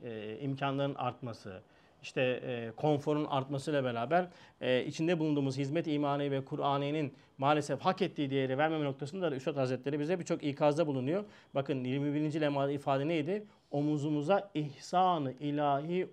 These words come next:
olarak konulmuş diyor bakın. İhsan-ı ilahi. Böyle bir hizmeti de işte rahat sevgisi, e, sen söyle imkanlarla, işte, e, manevi saltanatla kaybetmemek adına,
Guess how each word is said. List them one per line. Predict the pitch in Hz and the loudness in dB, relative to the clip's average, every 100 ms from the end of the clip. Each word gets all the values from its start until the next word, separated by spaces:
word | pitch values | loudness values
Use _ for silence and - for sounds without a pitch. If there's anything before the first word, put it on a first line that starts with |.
| - | -2
olarak | 135 139 151 170 - | 0 2 0 0 -6
konulmuş | - 135 131 117 - | -6 -4 -4 -6 -12
diyor | 101 | -12
bakın. | 90 - - | -12 -12 -10
İhsan-ı | 139 120 - 165 143 151 | -8 -6 -4 0 0 0
ilahi. | 135 123 110 98 87 - | -2 -2 -6 -8 -12 2
Böyle | 156 220 208 | 6 8 8
bir | 185 | 6
hizmeti | 170 170 190 165 | 4 2 2 4
de | 139 | 4
işte | 127 - 143 | 4 2 2
rahat | 127 147 175 175 | 4 4 2 0
sevgisi, | 165 147 131 - 113 101 - _ _ _ 123 | -2 -2 -4 -6 -8 -8 -14 _ _ _ -6
e, | 131 123 117 | -4 -4 -4
sen | - 147 | -4 -2
söyle | 139 147 139 135 | -2 -2 -2 -2
imkanlarla, | 143 143 143 147 156 170 160 139 120 - - _ | -2 -2 2 2 4 4 4 2 0 -4 -20 _
işte, | - 156 | -8 -2
e, | 139 131 127 127 131 | 0 0 0 0 -2
manevi | 131 135 143 151 160 175 156 | 0 2 2 2 2 2 0
saltanatla | 147 147 147 160 170 147 131 | 2 2 4 4 4 2 0
kaybetmemek | 143 139 - 156 135 127 | 2 2 2 0 0 0
adına, | 123 160 220 | 0 4 4